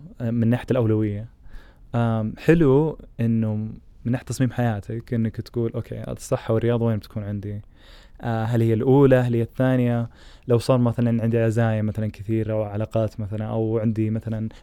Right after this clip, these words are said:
التزامات مثلا مع أهلي، وش اللي بيكون أول؟ فحلو إنك، أو حتى الشغل والعمل مثلا والدراسة، فحلو إنه بس إنك تضبط وينها من ناحية الأولوية عندك،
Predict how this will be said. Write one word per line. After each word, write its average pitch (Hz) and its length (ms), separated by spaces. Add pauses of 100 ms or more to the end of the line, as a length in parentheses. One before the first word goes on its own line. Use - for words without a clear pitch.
التزامات 123 480
مثلا 101 160
مع 104 160
أهلي، 104 500 (580)
وش 113 160
اللي 110 120
بيكون 110 180
أول؟ 110 320
فحلو 170 500
إنك، 143 460 (120)
أو 127 180
حتى - 220
الشغل 120 400
والعمل 107 400
مثلا 107 180
والدراسة، 107 480 (420)
فحلو 202 220
إنه 196 80
بس 180 200
إنك 165 160
تضبط 160 520
وينها 139 840 (120)
من 127 80
ناحية 127 340
الأولوية 113 600
عندك، 110 420